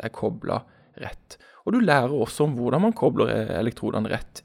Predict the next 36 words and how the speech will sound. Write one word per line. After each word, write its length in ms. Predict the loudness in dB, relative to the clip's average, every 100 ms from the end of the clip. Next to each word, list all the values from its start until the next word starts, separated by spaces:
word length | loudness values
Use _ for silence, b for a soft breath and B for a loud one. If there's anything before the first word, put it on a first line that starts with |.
| -6
i 240 | -2 -2
E 60 | -4
K 120 | -8
G-kurset 640 | -10 -10 -10 -12 -6 -6
på 160 | -4 -6
Medici. 380 | -6 -6 -8 -12
Og 540 | -16 -20 -20 -10 2
jeg 60 | 6
minner 220 | 8 6
om 320 | 10 10 8 6
at 220 | 4 4
E 80 | -2
K 80 | 0
G-kurset 480 | -2 -2 -2 0 0
er 200 | -2 -4 _ -6
gratis 800 | -2 0 -2 -4 -6 -6 -8 -14
fra 460 | -14 -2 0 0
og 140 | 0 0
med 180 | 2 2
i 60 |
dag 260 | 0 0 0
og 140 | -2
til 340 | -2 0 0 0
og 160 | -2
med 220 | -2 -4 -6
søndag. 720 | -12 -2 4 4 4 2 0 -2 B B B B B B 4
Og 120 | 4
hvis 160 | 4 4
du 120 | 4
hører 320 | 6 4 4
den, 340 | 2 4 4 2
eh, 200 | 2 2
podcasten 720 | 0 0 -2 -2 -2 -2 0
i 200 | -2 -2
tjue 500 | -2 0 0 -2 -2
tjuefire, 640 | -2 -2 0 0 0 -2